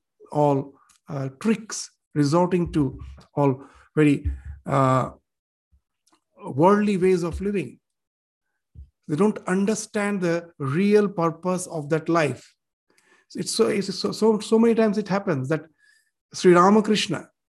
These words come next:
uh, wa-, was in Dakshineshwar. And, uh, how many people did really understand him? Much later, when, after the passing away of Ramakrishna, much later,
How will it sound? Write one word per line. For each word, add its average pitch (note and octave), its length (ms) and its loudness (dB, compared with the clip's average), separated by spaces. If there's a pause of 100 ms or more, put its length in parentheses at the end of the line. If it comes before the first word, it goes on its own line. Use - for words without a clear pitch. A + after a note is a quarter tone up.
(300)
uh, D3+ 360 0 (120)
wa-, D3+ 600 2 (340)
was F#3+ 260 2
in G#3+ 140 2
Dakshineshwar. F#3 720 -4 (880)
And, E3 180 4
uh, D#3 420 4 (300)
how A3+ 240 2
many A#3 200 4
people G#3+ 380 -2 (120)
did F3+ 220 -4
really G#3 380 2
understand G3 640 -2
him? E3 340 -4 (960)
Much A3 320 2
later, F#3 400 4
when, E3 220 4
after E3 320 0
the F3+ 80 0
passing E3+ 400 -2
away F#3 160 0
of D#3+ 140 -2
Ramakrishna, D#3+ 520 -4
much G3+ 320 -4
later, E3 380 -4